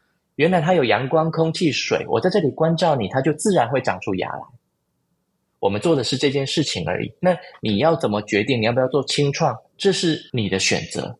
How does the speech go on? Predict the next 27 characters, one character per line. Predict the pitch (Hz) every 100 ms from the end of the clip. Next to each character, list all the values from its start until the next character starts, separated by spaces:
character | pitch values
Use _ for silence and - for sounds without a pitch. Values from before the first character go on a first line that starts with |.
| _ -
我 |
们 | 107 139
只 | 113
会 | 117
在 | 113 117
旁 | 95 98
边 | 107
去 | 107
看 | - - 143 110
着， | 85
关 | - 135
心 | 135 139 127
你， | 95 -
给 | 139
你 | 117
呵 | - 110
护。 | 107 156 - _ _ _ _ _
所 | -
以 | 151 139 -
要 | - 175
不 | 156 139
要 | 151 147
做 | 156 139
自 | - 185 165
我 | 110 87
觉 | - 87 90
察， | - -